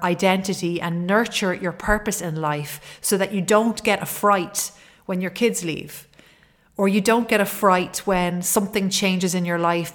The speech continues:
you find yourself with more free time, or you're, you're retired, or your career changes,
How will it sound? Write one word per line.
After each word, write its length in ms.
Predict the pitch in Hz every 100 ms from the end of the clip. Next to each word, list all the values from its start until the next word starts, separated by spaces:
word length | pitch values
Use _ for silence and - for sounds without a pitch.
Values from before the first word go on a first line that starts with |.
| -
you 120 | 196
find 320 | - 196 196
yourself 340 | 196 - 180 -
with 160 | -
more 160 | 180 175
free 240 | - 180
time, 480 | 175 185 170 170 170 - - - - -
or 200 | 196 170
you're, 400 | 170 175 175 170
you're 140 | 196 170
retired, 560 | 175 - 214 196 190
or 80 | 175
your 160 | 165 170
career 480 | 170 190 190 202 196
changes, 600 | 196 180 170 175 170